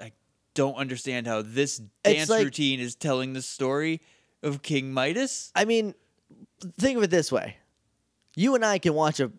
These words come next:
Speaker 2: wrestling match
Speaker 1: Right.
Speaker 2: and see a story inside the moves and the actions.
Speaker 1: That's very true.
Speaker 2: Whereas a lot of people can't, you know. If you're not into wrestling, you can't watch, you know,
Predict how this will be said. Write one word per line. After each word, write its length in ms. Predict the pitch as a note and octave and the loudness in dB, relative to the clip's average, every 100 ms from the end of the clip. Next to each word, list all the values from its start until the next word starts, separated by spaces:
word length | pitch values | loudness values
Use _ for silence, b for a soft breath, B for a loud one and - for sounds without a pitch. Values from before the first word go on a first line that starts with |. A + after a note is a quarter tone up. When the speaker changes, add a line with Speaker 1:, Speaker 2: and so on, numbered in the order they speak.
| - | 0
Speaker 2:
wrestling 440 | D#3 D#3+ B2+ A#2 | 2 2 -2 -6
match 360 | A2 F#2 - - - - _ _ _ _ - | -4 -6 -8 -14 -18 -20 _ _ _ _ -2
Speaker 1:
Right. 360 | E3+ B2 F#2 - | 2 2 0 -2
Speaker 2:
and 100 | D3+ | 2
see 160 | F3+ | 2
a 60 | C#3 | 2
story 480 | - G#3 F3+ D3+ C#3+ | 4 6 6 4 2
inside 680 | G3 F#3+ D3+ F3+ D#3 C3 | 2 2 2 4 4 2
the 80 | B2 | 0
moves 460 | D#3 E3+ D#3+ C#3 C3 | 4 4 4 2 -2
and 180 | C#3+ B2+ | -2 0
the 120 | C3+ | 0
actions. 680 | D3 D3 - G2 G2+ - - _ _ _ _ - | 2 0 -2 -4 -6 -10 -10 _ _ _ _ 0
Speaker 1:
That's 220 | C3+ C3 | 0 0
very 280 | C#3+ C3+ A2+ | 0 0 0
true. 340 | - F2+ G#1+ _ _ | -6 -12 -14 _ _
Speaker 2:
Whereas 300 | F3+ F3+ F3+ | -6 0 2
a 40 | E3 | 2
lot 160 | F#3 | 0
of 60 | E3+ | 2
people 240 | F3 C#3 | 0 0
can't, 340 | B2 D3 G#2+ - - | -2 -4 -4 -8 -4
you 100 | D3+ | -2
know. 220 | B2 A2 | 0 0
If 120 | C#3+ D3 | 0 2
you're 140 | G3+ | 2
not 220 | F#3 F3 | 2 2
into 220 | F#3+ D#3+ | 0 2
wrestling, 380 | D#3 E3 C#3+ C3+ | 2 2 2 -2
you 100 | D3+ | -2
can't 320 | D3+ F3+ D3+ | 2 2 2
watch, 440 | C#3+ D3+ C#3+ - - _ _ _ _ | 2 2 0 -2 -8 _ _ _ _
you 140 | D3+ C#3+ | -4 0
know, 260 | B2 A2 | 2 0